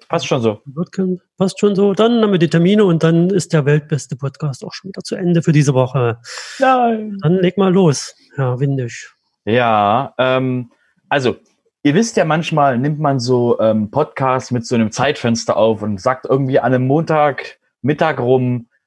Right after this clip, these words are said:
Speaker 1: "Lasst uns mal einen Podcast aufnehmen." Und wir werden, wir haben euch auch gehört, wir werden demnächst mal wieder einen Livestream haben, ähm, und auch den vorher ankündigen. Aber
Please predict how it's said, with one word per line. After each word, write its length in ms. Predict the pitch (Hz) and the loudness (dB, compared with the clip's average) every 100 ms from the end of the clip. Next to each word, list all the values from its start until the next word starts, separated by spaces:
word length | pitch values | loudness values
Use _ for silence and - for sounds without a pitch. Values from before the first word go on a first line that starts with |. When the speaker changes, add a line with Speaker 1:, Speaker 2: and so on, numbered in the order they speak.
| _ | _
Speaker 1:
"Lasst 340 | - - - - | -4 -2 -2 -2
uns 180 | 196 151 | -2 0
mal 140 | 175 | 0
einen 120 | 180 175 | 0 2
Podcast 540 | 214 226 - 131 - | -2 0 -4 -4 0
aufnehmen." 400 | 123 117 113 104 | 0 2 0 0
Und 140 | 117 | -2
wir 60 | 113 | 2
werden, 400 | 131 165 180 160 | 2 2 -2 -4
wir 200 | 110 131 | -6 -2
haben 200 | 147 190 | -2 -2
euch 260 | - 151 - | 0 0 0
auch 200 | 139 135 | -2 0
gehört, 220 | 135 139 | 0 0
wir 40 | 131 | 0
werden 180 | 135 | -2
demnächst 320 | 127 127 123 - | -2 -2 -2 -4
mal 120 | 120 | -2
wieder 100 | 117 | -2
einen 160 | 107 | -2
Livestream 420 | 107 117 - 104 98 | -2 -2 -4 -6 -4
haben, 260 | 101 156 - _ _ _ | -4 -6 -16 _ _ _
ähm, 480 | 131 131 131 131 117 _ _ - | 0 0 0 -2 -4 _ _ -6
und 200 | 151 156 | -2 0
auch 100 | - | 0
den 120 | 127 | -2
vorher 220 | 127 113 | 2 2
ankündigen. 500 | 139 131 120 117 143 _ _ - | 0 0 -2 -2 -8 _ _ 0
Aber 380 | 139 120 98 | 0 0 -2